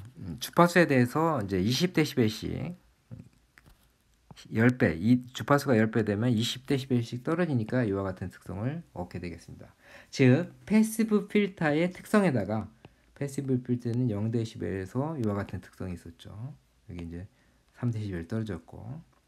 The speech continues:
요것을 열 배, 이 증폭시켰으니까 전부 열 배를 증-, 크게 한 그런 특성이 바로 일 차 로우 패스 필터, 즉 열 배의 이득을 받는, 어, 일 차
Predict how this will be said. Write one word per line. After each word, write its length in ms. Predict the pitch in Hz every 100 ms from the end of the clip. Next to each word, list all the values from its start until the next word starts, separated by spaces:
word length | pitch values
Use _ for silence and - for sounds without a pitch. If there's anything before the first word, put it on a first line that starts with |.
| _ _ - - - -
요것을 640 | 101 104 110 147 170 202 - - - 90
열 300 | 107 151 -
배, 200 | 123 - -
이 220 | 101 101
증폭시켰으니까 840 | - 123 131 127 - 101 95 90 104
전부 340 | 101 101 107
열 260 | 92 107 107
배를 360 | 104 101 135
증-, 260 | 156 120 120 - -
크게 260 | 165 156
한 320 | 135 120 85 - - - _ - -
그런 240 | 92 90 87
특성이 360 | - 135 127
바로 380 | 90 85 101 143 175 _ _ _ -
일 200 | 85 82
차 320 | - 113 139
로우 140 | 95 92
패스 240 | 92 92
필터, 380 | - 82 - 87 -
즉 240 | 110 -
열 260 | 101 110 -
배의 320 | 110 127 135
이득을 240 | 110 95
받는, 480 | 87 82 85 110 165 - _ _ _ -
어, 120 | 78
일 280 | 87 98 -
차 400 | - 123 151